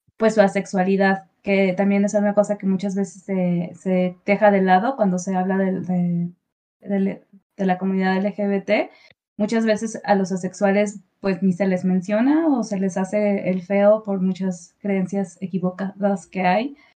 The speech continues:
Entonces está súper lindo porque, pues, es una manera de, de entender y de, y de ver como esta perspectiva de, de,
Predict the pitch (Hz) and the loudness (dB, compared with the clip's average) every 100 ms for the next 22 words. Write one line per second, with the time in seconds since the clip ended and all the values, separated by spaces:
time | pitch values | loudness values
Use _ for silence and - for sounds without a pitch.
0 | _ _ _ - 233 247 302 320 285 262 | _ _ _ -2 0 2 2 0 2 2
1 | 262 247 220 226 226 226 220 202 190 196 | 2 0 -2 2 4 4 0 -6 -6 -4
2 | 202 202 226 220 196 196 202 202 202 190 | -2 0 2 2 2 2 2 2 2 2
3 | 185 - - _ _ 208 208 202 208 214 | 0 -4 -14 _ _ 2 4 4 4 4
4 | 208 214 247 233 196 180 180 180 196 196 | 8 8 6 2 0 2 2 2 0 0
5 | 190 196 196 220 208 196 190 208 208 202 | 2 2 0 -2 -2 -2 0 -2 -2 -6
6 | - 190 - 196 190 190 190 190 - 175 | -8 -8 -4 -2 0 0 0 -2 -4 -2
7 | 180 180 | 0 0